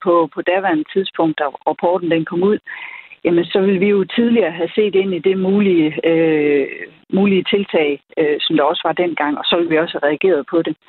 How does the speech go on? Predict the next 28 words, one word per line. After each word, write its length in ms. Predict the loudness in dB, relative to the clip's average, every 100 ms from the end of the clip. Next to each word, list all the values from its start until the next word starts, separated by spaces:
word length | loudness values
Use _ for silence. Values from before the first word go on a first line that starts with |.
| -20 -18 -20 -20 -20 _
Det 100 | -2
kan 120 | 0 -2
selvfølgelig 340 | -2 0 2
være 140 | 2
lidt 140 | 0 0
svært 240 | 0 0
at 100 | -2
sige 140 | -4 -2
bagud 400 | 0 2 2 0 -2
præcist, 560 | -6 0 0 0 -8 -16 -8
hvad 180 | -2 0
vi 120 | 2
ville 200 | 2 0
have 160 | -2 0
gjort, 260 | 2 2 0
og 60 |
om 160 | 0 2
vi 80 | 0
ville, 360 | 0 0 -2 -4
om 140 | -2 0
vi 80 |
ville 260 | 0 0 2
have 120 | 0 2
givet 180 | 2 2
påbud 340 | 0 -2 -4 -8 -2
tidligere, 380 | 0 0 -2 -2
men 160 | -8 -2
det, 100 | 0